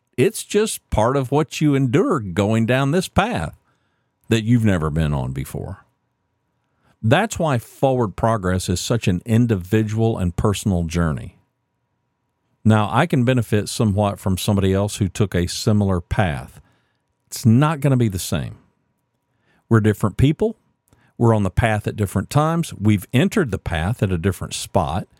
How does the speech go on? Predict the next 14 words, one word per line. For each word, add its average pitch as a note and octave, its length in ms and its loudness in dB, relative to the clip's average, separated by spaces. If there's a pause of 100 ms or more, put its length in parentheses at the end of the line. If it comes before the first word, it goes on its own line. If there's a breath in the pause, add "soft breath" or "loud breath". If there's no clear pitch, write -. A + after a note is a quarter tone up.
(580)
We've A#2+ 160 6
got G2+ 220 -2
different A#2+ 360 -2
people G#2+ 320 0
in F2+ 100 2
our G2+ 140 0
traveling E2+ 500 -2
party D#2 340 -2
who F#2+ 120 2
may F#2 200 2
be F2 140 -2
helping E2+ 400 0
us E2 260 -2
or E2+ 200 -2